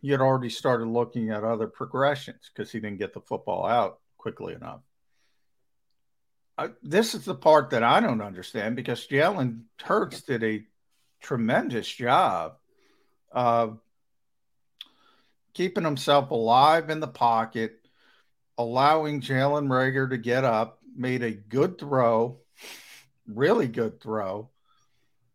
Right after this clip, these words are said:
Receiver dropped the football. I, I, you know, when you get that opportunity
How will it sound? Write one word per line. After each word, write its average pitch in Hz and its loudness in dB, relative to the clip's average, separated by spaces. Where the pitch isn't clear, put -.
Receiver 143 -6
dropped 117 2
the - -18
football. - -14
I, 269 2
I, 165 2
you 185 -2
know, 165 6
when 143 -2
you 226 0
get 196 4
that 165 4
opportunity 147 0